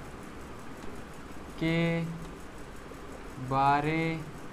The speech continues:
में जानकारी अतीत के बारे में जानकारी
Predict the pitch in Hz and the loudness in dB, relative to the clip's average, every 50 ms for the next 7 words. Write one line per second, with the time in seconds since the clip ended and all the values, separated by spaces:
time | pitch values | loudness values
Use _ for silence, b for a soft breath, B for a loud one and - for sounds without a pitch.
0 | - - - - - - - - - - - - - - - - - 139 143 143 | -8 -10 -8 -10 -10 -10 -10 -10 -10 -8 -8 -8 -8 -8 -6 -6 -4 0 2 4
1 | 147 151 160 160 165 160 160 160 147 151 - - - - - - - - - - | 6 6 6 6 6 6 4 4 2 -2 -6 -6 -6 -6 -6 -6 -6 -6 -6 -6
2 | - - - - - - - - - - - - - - - - - - - - | -6 -8 -8 -8 -8 -8 -8 -8 -8 -8 -8 -8 -8 -8 -8 -10 -10 -10 -10 -10
3 | - - - - - - - - - 127 127 127 127 127 139 139 143 143 143 147 | -8 -10 -10 -10 -10 -10 -10 -8 -8 -8 -6 -6 -2 0 2 4 4 4 4 2
4 | 147 147 151 147 147 147 147 147 151 156 156 160 156 156 156 - - - - - | 2 2 4 6 6 6 6 6 6 6 6 6 6 4 2 -2 -4 -8 -8 -8
5 | - - - - - - - - - - - - - - - - - - - - | -8 -8 -8 -10 -10 -8 -8 -8 -8 -8 -8 -10 -10 -10 -10 -10 -10 -10 -10 -10
6 | - - - - - - - - - - - - - - - - - - - - | -10 -10 -10 -10 -10 -10 -10 -10 -10 -10 -10 -10 -10 -10 -10 -10 -10 -10 -8 -8
7 | 147 - 165 160 165 165 165 180 165 160 160 156 156 156 160 165 160 151 156 147 | -4 0 2 2 2 4 2 2 6 10 10 10 10 10 6 4 4 4 4 4
8 | 143 147 147 139 - 151 143 147 147 151 156 156 156 | 6 6 4 4 6 8 8 8 8 6 2 2 0